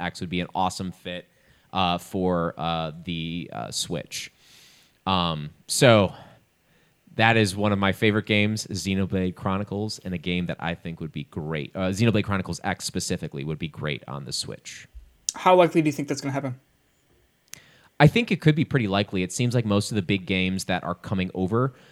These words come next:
Speaker 1: to, uh, Switch are, um, ones that are, like, Wii U games.
Speaker 2: Yeah.
Speaker 1: And, uh, Mo-, Monolith and the Xenoblade series are pretty much exclusive to, uh, Nintendo anyway.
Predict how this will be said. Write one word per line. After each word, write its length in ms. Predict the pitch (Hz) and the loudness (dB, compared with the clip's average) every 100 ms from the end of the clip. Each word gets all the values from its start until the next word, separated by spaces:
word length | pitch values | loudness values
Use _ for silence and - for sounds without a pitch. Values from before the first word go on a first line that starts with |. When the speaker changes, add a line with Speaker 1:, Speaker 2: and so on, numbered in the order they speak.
| _ _ | _ _
Speaker 1:
to, 500 | - 135 127 127 135 | -4 2 4 4 2
uh, 380 | - 113 117 117 | 2 2 4 2
Switch 580 | 113 - 139 127 - - - | 0 0 2 2 -2 -8 0
are, 640 | 101 101 98 98 92 - | 2 4 4 4 2 0
um, 600 | 90 87 85 78 76 - - | 0 0 0 -4 -6 -12 -2
ones 300 | 117 113 107 | 2 4 4
that 140 | 104 | 0
are, 200 | 80 98 | 0 0
like, 260 | 95 92 - | 0 -2 -2
Wii 260 | 104 101 92 | 0 0 2
U 160 | 95 | 0
games. 580 | 98 107 110 113 127 - _ - - | 0 0 0 -2 -6 -10 _ -20 2
Speaker 2:
Yeah. 320 | 165 107 104 | 4 6 4
Speaker 1:
And, 240 | 98 95 | 0 -2
uh, 380 | 82 98 95 95 | -2 0 2 0
Mo-, 180 | 135 139 147 | -2 -2 4
Monolith 560 | 131 139 139 127 - | 6 6 6 4 2
and 120 | 117 | -2
the 60 | 104 | -2
Xenoblade 420 | 110 110 101 98 | 0 0 0 -2
series 320 | - 104 95 | -2 -2 0
are 60 | 90 | -2
pretty 200 | - 104 | -4 -4
much 200 | 92 - | -4 -6
exclusive 640 | - - 101 92 98 87 | -14 -6 -4 -4 -6 -8
to, 640 | - - 104 95 92 90 - | -10 -4 -2 0 -2 -4 -6
uh, 140 | 87 | -6
Nintendo 500 | 87 87 104 95 90 | -6 -6 -6 -4 -4
anyway. 500 | 92 92 85 80 80 | -4 -4 -4 -4 -6